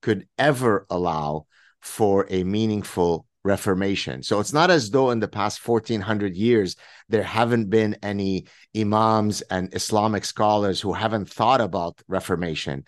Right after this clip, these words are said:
But unlike other religions where the light of reformation can get through, Is-, Islam says, right, it is the final inerrant word of God,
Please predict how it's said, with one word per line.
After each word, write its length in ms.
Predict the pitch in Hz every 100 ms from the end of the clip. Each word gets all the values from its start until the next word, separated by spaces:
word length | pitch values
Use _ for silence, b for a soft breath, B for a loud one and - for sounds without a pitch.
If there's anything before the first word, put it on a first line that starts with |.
| B B B
But 200 | 120 117 -
unlike 520 | 165 202 196 165 147 -
other 280 | 151 160 143
religions 640 | 117 104 101 82 85 85
where 260 | 90 101 104
the 160 | 90 98
light 400 | 104 135 165 -
of 160 | 107 101
reformation 760 | 101 - 98 98 98 - 85 -
can 220 | 107 95
get 240 | 104 98
through, 540 | - - 147 139 85 - b b b b _ _ 165
Is-, 260 | 185 - - -
Islam 520 | 190 - 165 123 123
says, 400 | - 196 110 87
right, 220 | 117 117
it 140 | 117 107
is 160 | 113
the 140 | 101 107
final 720 | - 139 139 151 151 147 -
inerrant 600 | 117 117 127 139 139 113
word 300 | 101 120 127
of 200 | 120 98
God, 460 | 95 127 139 139 117